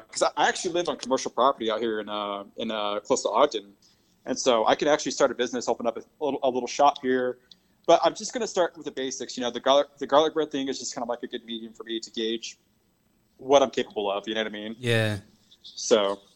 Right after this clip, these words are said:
Speaker 2: That's exciting. Do you have a, do you, I know it's something that you're working on piece by piece, but do you have, like, a, a date that you want this thing done? Do you want it done before summer, end of summer, before winter?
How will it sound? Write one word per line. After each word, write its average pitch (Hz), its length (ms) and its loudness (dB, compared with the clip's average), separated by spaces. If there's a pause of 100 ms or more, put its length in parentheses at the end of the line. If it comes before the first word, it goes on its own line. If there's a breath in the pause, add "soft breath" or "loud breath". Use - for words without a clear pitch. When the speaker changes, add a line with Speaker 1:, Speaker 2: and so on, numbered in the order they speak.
Speaker 2:
That's 156 200 -2
exciting. 196 360 2
Do 156 80 2
you 170 80 6
have 170 220 4
a, 135 320 4
do 120 140 -6
you, 151 120 0
I 135 100 4
know 160 200 4
it's 135 100 0
something 143 220 -2
that 131 80 -2
you're 120 100 0
working 131 300 -2
on 123 140 -2
piece 131 200 -4
by 117 140 -2
piece, 143 240 -2
but 120 160 -6
do 123 60 0
you 131 80 0
have, 127 200 0
like, 117 280 2
a, 113 240 0 (420 soft breath)
a 123 100 2
date 131 420 2
that 123 120 -2
you 135 160 2
want 131 320 0
this 120 180 -4
thing 117 280 0
done? 139 380 4
Do 127 60 0
you 127 80 2
want 127 160 2
it 120 60 -2
done 123 180 2
before 113 340 -2
summer, 151 460 2
end 147 240 0
of 147 80 4
summer, 147 500 2
before 120 360 0
winter? 160 640 2